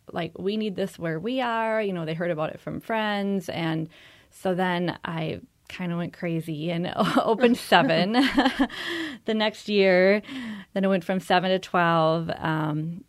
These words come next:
you know, if I had to do it again, I wouldn't, I wouldn't have grown that fast, and I would have,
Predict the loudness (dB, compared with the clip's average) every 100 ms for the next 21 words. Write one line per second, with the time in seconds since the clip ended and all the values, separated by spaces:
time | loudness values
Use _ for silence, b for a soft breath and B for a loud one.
0 | -8 -4 -2 -4 -4 -6 -6 -8 -8 -4
1 | 0 2 4 2 4 4 2 2 -4 -8
2 | -6 -2 2 2 0 -2 -4 -2 -2 -2
3 | -2 -4 -4 -4 -4 -2 -2 -4